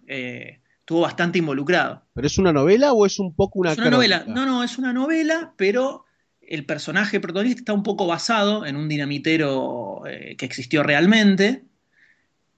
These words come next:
Speaker 1: pero como Hemingway vivió mucho en carne propia todo lo que pasaba en España, el tipo era un enamorado de España, además,
Speaker 2: Sí.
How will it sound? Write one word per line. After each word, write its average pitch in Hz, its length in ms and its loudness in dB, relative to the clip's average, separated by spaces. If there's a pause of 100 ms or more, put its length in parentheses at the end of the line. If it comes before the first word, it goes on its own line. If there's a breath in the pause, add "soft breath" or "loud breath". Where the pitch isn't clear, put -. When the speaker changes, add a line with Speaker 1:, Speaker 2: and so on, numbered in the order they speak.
(140)
Speaker 1:
pero 202 480 4
como 139 680 -2
Hemingway 196 380 2
vivió 175 340 4
mucho 202 480 4
en 143 140 -2
carne 175 280 -2
propia 185 440 0
todo 151 260 0
lo 143 120 0
que 139 100 -4
pasaba 151 300 -6
en 160 60 -2
España, 202 260 2
el 170 60 -2
tipo 165 140 2
era 165 100 4
un 147 60 -2
enamorado 139 480 2
de 123 60 -4
España, 151 540 -4 (200)
además, 151 440 -2
Speaker 2:
Sí. 147 60 -10